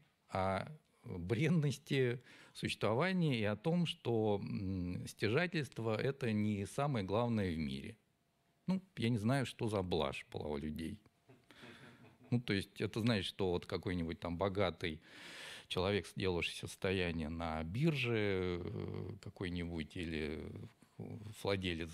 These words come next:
торговых судов, вот он <clears throat> утром просыпается, одевается там в свои эти бесконечные, прекрасные, многослойные одежды,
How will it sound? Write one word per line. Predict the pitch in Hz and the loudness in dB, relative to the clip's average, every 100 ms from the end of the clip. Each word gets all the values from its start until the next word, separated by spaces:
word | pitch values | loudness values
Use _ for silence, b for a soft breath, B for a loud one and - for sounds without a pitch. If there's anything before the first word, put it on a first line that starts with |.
| - - | -12 -4
торговых | 90 95 95 82 | -2 0 0 -2
судов, | - - 107 208 202 - | -4 -4 0 2 0 -4
вот | - | -2
он | 113 117 - | 0 0 0
<clears throat> | - 120 | 0 2
утром | 117 110 90 | 0 -2 -6
просыпается, | - 107 - 135 170 - | -8 -12 -2 0 0 -2
одевается | 85 82 139 143 | -4 0 0 -2
там | - 85 | -4 -4
в | |
свои | - 85 | -2 -2
эти | - | -4
бесконечные, | 104 - - 87 82 - 92 80 82 | -12 -8 -4 -2 -2 -2 0 0 -2
прекрасные, | - - 90 82 - 85 82 82 | -8 -4 -2 -2 -2 -2 -2 -2
многослойные | 85 98 92 - 90 82 85 | 0 0 0 0 0 2 2
одежды, | 90 110 175 170 139 | 2 2 2 2 0